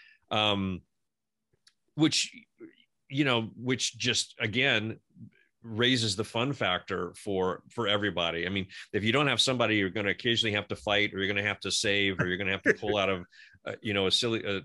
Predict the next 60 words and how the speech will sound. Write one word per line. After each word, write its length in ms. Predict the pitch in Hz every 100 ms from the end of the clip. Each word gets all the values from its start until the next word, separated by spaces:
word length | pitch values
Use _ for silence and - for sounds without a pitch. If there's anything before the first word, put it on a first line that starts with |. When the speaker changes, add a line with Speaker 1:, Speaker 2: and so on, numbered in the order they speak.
| 101
Speaker 1:
a 60 |
difficult 480 | 90 120 104 107 101
situation 720 | - - 98 101 107 - 95
within 260 | 92 87 98
your 160 | 90
own 120 | 92 85
cast, 500 | - 107 90 90 -
then 220 | 90 90 - - -
you 160 | 104
don't 140 | 107 101
really 160 | 95
have 240 | 92 95 87
anything 440 | 90 85 90 85 - _ _
going 280 | 101 98 92
on. 260 | 92 90 85
Everybody's 400 | 87 92 90 85
just 220 | 87 -
fighting 340 | - 92 90 87
whoever 320 | 87 85 85
we 300 | 85 85 80 -
end 180 | 90 85
up 120 | 85
running 320 | - 87 82 85
into 440 | 92 - 80 78
villain 280 | 87 92 87
wise. 320 | 82 80 - - - - _
But, 200 | 110 101 - _ _ _ - -
um, 240 | 92 90 -
I 120 | 113
don't 200 | 127 131
know. 220 | 120 113
I 100 | 101
don't 160 | 104 110
know 260 | 110 104 -
if, 140 | 101 -
if 340 | - - 113 110
anyone 300 | 113 110 101
else 200 | 113 -
was 120 | 98
offered 260 | 95 98
the 80 | 87
part. 400 | 85 135 139 131 - 107
I 80 |
don't 160 | 101 101
know 140 | 101
if 100 | 95
he, 400 | - 107 104 90 -
if 200 | 95 107
it 20 |
was 160 | 92
kind 200 | - 107
of 60 | 92
basically 360 | 98 98 98 92
written 300 | 98 92 92
with 160 | 90
him 140 | 98 90
in 100 | 87
mind. 380 | 107 113 113
And 140 | 98 90
I, 160 | 92